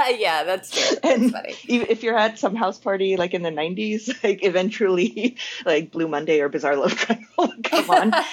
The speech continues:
Speaker 1: <laughs>
Speaker 2: regardless of what other music <laughs> has been playing.
Speaker 1: Right. So in that
Speaker 2: Right?
Speaker 1: sense, it was essentially
Speaker 2: Yeah.
Speaker 1: Asian American. Yeah, that's funny.
Speaker 2: Well,
Speaker 1: <laughs> Yeah.
Speaker 2: the one thing that really s-, that really struck me about this production, and it has nothing to do with being Asian American,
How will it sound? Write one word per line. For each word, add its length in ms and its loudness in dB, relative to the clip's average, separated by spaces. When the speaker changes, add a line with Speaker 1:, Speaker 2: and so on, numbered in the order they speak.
Speaker 1:
<laughs> 280 -2
Speaker 2:
regardless 540 2
of 100 -6
what 180 2
other 180 2
music 280 0
<laughs> 80 -2
has 140 -2
been 300 -4
playing. 540 -2
Speaker 1:
Right. 460 0
So 240 2
in 120 2
that 200 2
Speaker 2:
Right? 240 4
Speaker 1:
sense, 140 0
it 20 -6
was 340 -4
essentially 640 -8
Speaker 2:
Yeah. 100 2
Speaker 1:
Asian 80 0
American. 240 -8
Yeah, 200 0
that's 220 -10
funny. 200 -6
Speaker 2:
Well, 180 4
Speaker 1:
<laughs> 20 -16
Yeah. 140 -4
Speaker 2:
the 100 4
one 180 0
thing 160 2
that 220 -2
really 240 4
s-, 220 -6
that 220 0
really 260 0
struck 240 -6
me 100 -2
about 240 -4
this 100 -10
production, 420 -6
and 80 -2
it 80 -2
has 140 -4
nothing 280 -4
to 80 -18
do 160 -6
with 120 -6
being 180 -8
Asian 220 -6
American, 540 -6